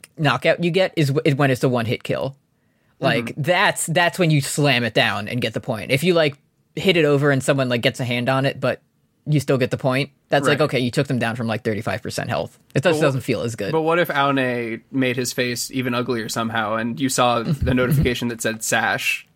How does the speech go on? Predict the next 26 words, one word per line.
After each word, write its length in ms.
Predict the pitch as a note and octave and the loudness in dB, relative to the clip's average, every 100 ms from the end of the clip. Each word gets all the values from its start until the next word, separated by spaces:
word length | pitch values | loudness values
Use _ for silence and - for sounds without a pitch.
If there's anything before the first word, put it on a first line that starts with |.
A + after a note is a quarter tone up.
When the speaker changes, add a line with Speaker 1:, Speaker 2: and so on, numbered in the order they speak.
| _ _ | _ _
Speaker 2:
and 240 | C3+ B2 B2+ | -4 -4 -2
he, 180 | B2+ A#2+ B2 | -2 -2 0
he 80 | |
had 120 | A#2+ A#2+ | 0 0
one 160 | G#2 | -6
percent? 380 | A2 - - - _ _ - - | -6 -8 -10 -12 _ _ -20 -6
Speaker 1:
Aone 240 | D3+ D3 C#3 | 0 4 4
has 160 | D#3+ | 4
Focus 320 | - C3+ D3+ | 2 2 2
Sash 240 | D#3+ C#3 - | 2 2 2
equipped. 420 | D#3 D#3+ - - - | 2 2 2 -4 2
That's 200 | G3+ G3+ | 0 4
why 120 | G3+ | 2
he's 140 | G3+ | 4
fine 280 | - F3 D#3+ | 2 2 4
after 200 | C#3 C#3+ | 4 4
breaking 300 | C#3+ C#3 C#3+ | 4 4 4
all 140 | B2+ A#2+ | 2 2
of 80 | |
his 100 | A#2+ | 0
bones 300 | A#2+ A#2+ A#2 | 0 0 2
in 80 | B3 | 0
his 100 | G#2+ | 0
Speaker 2:
That's 420 | A2+ G#2+ A#3 - | -2 0 0 0
Speaker 1:
legs. 140 | A3 - - | -2 -2 -4
Speaker 2:
right. 300 | G#3 - | -4 -6